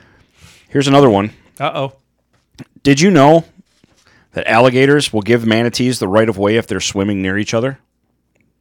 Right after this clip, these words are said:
Speaker 1: They don't want none of that.
Speaker 2: No, you get sit on by that? That's
Speaker 1: I mean,
Speaker 2: crazy.
Speaker 1: they don't want none of that. Okay, so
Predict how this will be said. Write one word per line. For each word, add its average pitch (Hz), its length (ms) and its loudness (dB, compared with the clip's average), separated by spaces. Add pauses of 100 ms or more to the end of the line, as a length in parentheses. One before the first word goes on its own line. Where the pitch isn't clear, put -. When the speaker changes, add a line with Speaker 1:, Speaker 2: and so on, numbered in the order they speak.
(960)
Speaker 1:
They 85 100 -8
don't 120 120 -2
want 76 160 -8
none 76 120 -14
of 76 80 -14
that. 85 200 -12 (480)
Speaker 2:
No, 104 420 -14
you - 80 -20
get 123 120 -16
sit - 220 -10
on 143 120 -8
by 147 120 -6
that? 165 300 -8
That's - 220 -16
Speaker 1:
I 92 40 -6
mean, 92 80 -4
Speaker 2:
crazy. 123 280 -6
Speaker 1:
they 87 120 -8
don't 120 100 -8
want 69 120 -12
none 78 100 -10
of 78 80 -10
that. 90 200 -8 (240)
Okay, 90 260 -6
so 87 300 -8